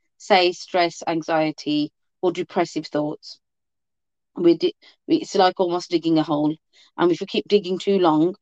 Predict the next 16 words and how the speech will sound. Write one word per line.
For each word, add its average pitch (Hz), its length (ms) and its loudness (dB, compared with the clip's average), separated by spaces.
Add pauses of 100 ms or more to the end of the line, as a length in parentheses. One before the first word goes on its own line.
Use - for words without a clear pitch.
(260)
eventually 185 440 -2
you 175 60 -12
can 180 120 -8
be 175 100 -4
so 175 200 2
deep 165 300 0
in 170 120 2
there, 147 140 2
it's 156 120 -4
hard 156 220 -2
to - 60 -16
get - 200 -4
out 160 200 -6
of 156 80 -4
it. 156 180 -2 (640)
Um, 151 280 4